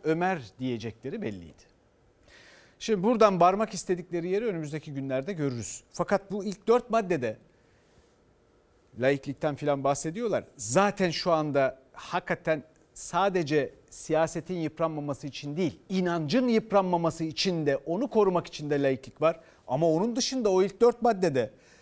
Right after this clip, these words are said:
Türkiye Devleti bir cumhuriyettir deniyor. O var. Türkiye Cumhuriyeti'nin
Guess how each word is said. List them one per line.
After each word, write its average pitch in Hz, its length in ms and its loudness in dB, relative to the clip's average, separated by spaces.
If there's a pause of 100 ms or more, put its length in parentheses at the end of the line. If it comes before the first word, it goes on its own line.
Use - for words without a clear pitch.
(500)
Türkiye 240 440 2
Devleti 240 300 4
bir 226 140 0
cumhuriyettir 208 760 4
deniyor. 135 320 2
O 190 160 8
var. 240 320 4 (840)
Türkiye 233 500 2
Cumhuriyeti'nin 208 1040 0